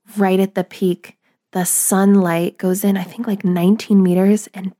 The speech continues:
bam, hits right on this carved triple spiral, five thousand years old. I tell you, I was just like,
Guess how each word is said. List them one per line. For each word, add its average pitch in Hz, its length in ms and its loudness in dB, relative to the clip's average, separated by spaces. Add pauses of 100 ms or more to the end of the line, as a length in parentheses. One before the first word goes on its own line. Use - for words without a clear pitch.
bam, 196 420 2
hits 196 300 -4
right 185 260 -2
on 175 260 0
this 180 300 -6 (380)
carved 180 440 -2
triple 185 320 -6
spiral, 185 600 -8 (120)
five 208 300 -2
thousand 185 800 -4
years 180 280 -6
old. 165 420 -8 (880)
I 214 60 -8
tell 202 240 -8
you, - 380 -10
I 180 200 -4
was 190 300 -8
just - 400 -12
like, - 480 -16